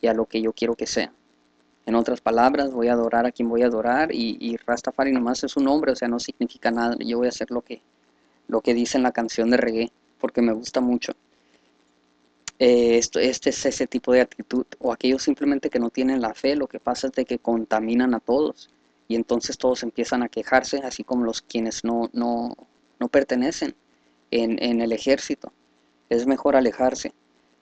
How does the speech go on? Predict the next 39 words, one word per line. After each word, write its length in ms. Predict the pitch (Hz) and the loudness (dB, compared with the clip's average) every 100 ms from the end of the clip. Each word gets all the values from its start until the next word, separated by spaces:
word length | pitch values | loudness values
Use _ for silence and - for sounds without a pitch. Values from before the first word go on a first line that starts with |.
| _ - | _ 0
pero 220 | 117 120 | 2 4
nosotros 460 | 117 120 127 127 | 0 0 -2 -2
también 240 | - 120 120 | -4 -2 2
debemos 320 | 123 123 127 | 2 2 2
de 60 | 120 | 0
tener 360 | 120 117 123 | -2 -2 -4
mucho 220 | 131 - 127 | -6 -8 -6
cuidado 420 | 107 113 131 139 | 0 4 4 4
de 120 | 123 | 2
no 240 | 117 120 | 2 2
allegarnos 580 | 123 120 113 113 127 - | 2 2 0 0 0 -2
a 60 | 110 | -4
ellos 380 | 123 135 143 127 _ | -2 -2 -2 -10 _
y 120 | - 117 | -4 -2
entender 440 | 113 113 113 117 | 0 -2 0 -2
que 100 | 135 | 2
ellos 180 | 127 127 | 2 2
no 120 | 123 | 0
son 180 | 120 131 | -2 -2
como 160 | 127 | 0
nosotros, 480 | 123 110 139 151 156 | 0 2 -2 -2 -4
aunque, 380 | 139 123 110 104 | -4 -4 -6 -6
aunque 260 | 113 117 - | -6 -8 -10
quieran 240 | - 120 | -4 -4
parecerse 600 | 117 113 110 - 117 127 | -2 -4 -4 -4 -4 -4
ser, 260 | - 131 - _ _ _ _ | -2 -4 -4 _ _ _ _
no 120 | 113 117 | -2 0
lo 100 | 110 | 0
son, 260 | 131 139 _ | -2 -2 _
no 100 | 120 | -4
lo 120 | 113 | -4
serán, 320 | 117 117 117 135 | -2 0 2 0
nunca 200 | 127 120 | 0 -2
lo 120 | 113 | -2
han 80 | 113 | -4
sido. 320 | 139 160 - _ _ _ _ _ _ _ _ _ - | -6 -6 -8 _ _ _ _ _ _ _ _ _ -2
Tienen 240 | 123 127 | 2 4
que 100 | 131 | 4
entregarse 720 | 123 135 127 127 135 127 117 | 2 4 2 2 0 0 -2